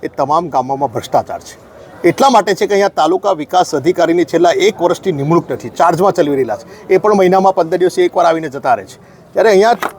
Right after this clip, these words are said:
પૂરતો સ્ટાફ નથી તાલુકા પંચાયતમાં અને ભ્રષ્ટાચાર કરવાનું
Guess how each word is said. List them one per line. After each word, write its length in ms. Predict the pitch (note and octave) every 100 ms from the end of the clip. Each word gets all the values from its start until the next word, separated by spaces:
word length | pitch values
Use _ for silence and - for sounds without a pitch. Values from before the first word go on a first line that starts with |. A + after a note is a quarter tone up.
| -
પૂરતો 260 | G#3 G#3+ C4
સ્ટાફ 380 | - - B3 C#4+
નથી 180 | A#3+ B3
તાલુકા 300 | A#3 G#3+ G3
પંચાયતમાં 640 | F#3 D#3+ E3+ C#3 C3 - - - -
અને 140 | D#3+ E3
ભ્રષ્ટાચાર 520 | C3 C3+ F#3+ F3+ F3
કરવાનું 460 | D#3+ D3+ F#3 E3